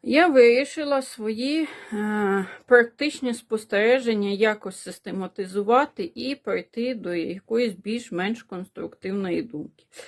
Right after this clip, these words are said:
Для цього я взяла свою ніжку і поміряла. Ну, приблизно так, як міряють, скажімо, на взуття.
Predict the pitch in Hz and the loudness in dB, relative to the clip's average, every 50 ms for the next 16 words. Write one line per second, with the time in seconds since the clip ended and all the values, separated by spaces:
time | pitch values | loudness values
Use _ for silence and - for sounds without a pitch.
0 | - - - - - - - _ _ 254 262 320 339 - - 214 - - 185 - | -20 -20 -20 -20 -20 -20 -20 _ _ 0 2 2 2 2 0 -2 -4 -2 -4 -6
1 | - - 220 262 294 320 285 233 220 214 202 202 185 190 - - 190 185 190 185 | -6 -2 0 2 2 2 2 2 2 4 4 4 4 2 0 -6 -10 -10 -8 -6
2 | 185 202 214 233 269 302 349 403 - - - - 226 - - 226 247 262 285 285 | -4 -4 -2 2 2 2 2 2 -2 -8 -10 -10 -10 -8 -6 -4 -2 -2 -2 -4
3 | - _ 254 233 208 190 175 156 - - - - - - - - - _ _ _ | -2 _ 0 0 0 0 0 -2 -4 -4 -6 -8 -10 -12 -16 -20 -20 _ _ _
4 | _ _ _ 349 403 494 508 466 339 - - 226 226 220 226 240 294 302 - 247 | _ _ _ -14 -10 -8 -6 -6 -6 -2 0 0 0 0 0 -2 -2 -2 0 0
5 | 226 220 220 226 254 254 269 285 294 - _ _ - 190 170 170 - - 196 202 | 0 0 0 0 0 0 0 0 -4 -6 _ _ -6 -6 -4 -6 -6 -8 -6 -4
6 | 214 214 226 214 208 196 185 180 175 - - - - - - 175 180 185 180 180 | -2 0 2 2 2 2 2 0 -4 -8 -10 -12 -14 -8 -4 -4 -4 -4 -4 -6
7 | 175 170 165 170 185 190 180 165 156 - 190 - 185 185 - _ - 294 294 320 | -6 -6 -6 -6 -4 -4 -4 -4 -4 -4 -8 -12 -14 -14 -16 _ -6 -2 0 0
8 | 339 349 370 | 0 -2 -4